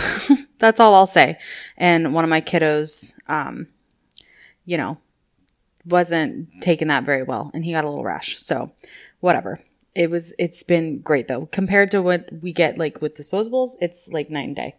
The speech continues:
Another huge pro for me is the cute designs. And some people will be like, "Taylor, what the heck? That doesn't even matter." It matters to me. It matters to me.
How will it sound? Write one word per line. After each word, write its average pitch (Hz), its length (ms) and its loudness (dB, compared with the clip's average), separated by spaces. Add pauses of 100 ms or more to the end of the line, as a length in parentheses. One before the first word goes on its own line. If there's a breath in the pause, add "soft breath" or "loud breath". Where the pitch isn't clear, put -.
(160)
Another 175 360 0
huge 185 540 -4
pro 180 520 4
for 202 220 2
me 196 600 -2
is 196 240 -2
the 208 100 2
cute 202 300 -6
designs. 170 680 -4
And 185 140 -4
some 190 200 0
people 185 180 -2
will 170 160 -2
be 165 80 0
like, - 300 -4
"Taylor, - 420 -10
what 175 320 -10
the 190 60 -4
heck? - 320 -10 (140)
That 165 220 -8
doesn't 175 200 -6
even 160 160 -8
matter." 151 280 -8 (200)
It 165 100 0
matters 226 280 2
to 294 80 -2
me. 330 300 -4 (480)
It 156 140 -4
matters 170 380 0
to - 80 -6
me. 165 260 -10